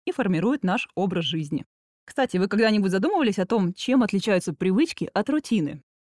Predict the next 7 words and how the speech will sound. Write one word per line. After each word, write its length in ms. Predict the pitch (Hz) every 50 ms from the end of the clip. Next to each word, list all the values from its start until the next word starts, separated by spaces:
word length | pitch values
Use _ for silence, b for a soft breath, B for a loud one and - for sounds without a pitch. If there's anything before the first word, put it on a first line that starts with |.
| _ _
Привычка — 500 | - 190 202 247 392 - - - 170 - _
это 200 | - 330 - 240
некий 420 | 196 185 220 320 370 - 196 - -
автоматический 800 | - 233 - - 262 247 277 294 - 226 185 - 269 - - 170
порыв 280 | - - 170 - 392 - -
сделать 360 | 180 165 233 196 165 160 -
что-то, 340 | - - 160 139 - -